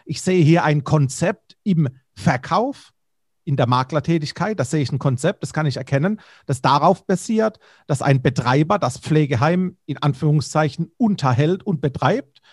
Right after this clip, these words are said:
hier ein zwanzig Jahres Mietvertrag hat und dem Käufer eben diese zwanzig Jahres Mietsicherheit beworben wird. Ob diese rund zwanzig Quadratmeter Bude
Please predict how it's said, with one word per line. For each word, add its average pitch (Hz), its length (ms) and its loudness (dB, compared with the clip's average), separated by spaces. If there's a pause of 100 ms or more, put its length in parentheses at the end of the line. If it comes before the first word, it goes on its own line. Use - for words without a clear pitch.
(400)
hier 196 360 0
ein 147 580 -2
zwanzig 160 400 0
Jahres 139 340 2
Mietvertrag 190 600 2
hat 208 180 2
und 175 140 0
dem 151 160 0
Käufer 180 340 4
eben 175 260 0
diese 196 360 -2
zwanzig 165 440 -2
Jahres 151 340 0
Mietsicherheit 151 760 0
beworben 135 580 4
wird. 113 280 -2 (500)
Ob 135 220 -6
diese 220 300 0
rund 196 340 2
zwanzig 175 480 0
Quadratmeter 160 800 0
Bude 165 560 2